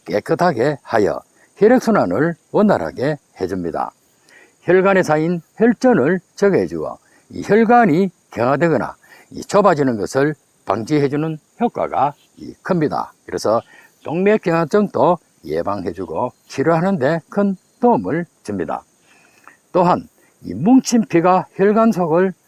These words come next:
이 타고 돌아다니는 어혈을 제거해주는 데도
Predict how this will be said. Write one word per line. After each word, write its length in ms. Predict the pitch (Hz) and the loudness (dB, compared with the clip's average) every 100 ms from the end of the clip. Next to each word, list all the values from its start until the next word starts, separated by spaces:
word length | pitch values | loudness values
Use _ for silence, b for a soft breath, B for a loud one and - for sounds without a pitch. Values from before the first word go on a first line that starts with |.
| _ - | _ -18
이 200 | - 123 | -18 -12
타고 360 | - 170 180 160 - | -4 0 2 0 -2
돌아다니는 680 | 202 190 113 90 80 131 151 b b b | 2 2 2 -2 -4 -6 -8 b b b
어혈을 680 | - 190 247 254 254 180 202 - _ _ | 2 4 6 6 6 4 2 -2 _ _
제거해주는 760 | - 247 214 143 120 113 95 76 | 0 2 4 2 0 -2 -8 -10
데도 320 | 85 98 147 | -8 -4 -4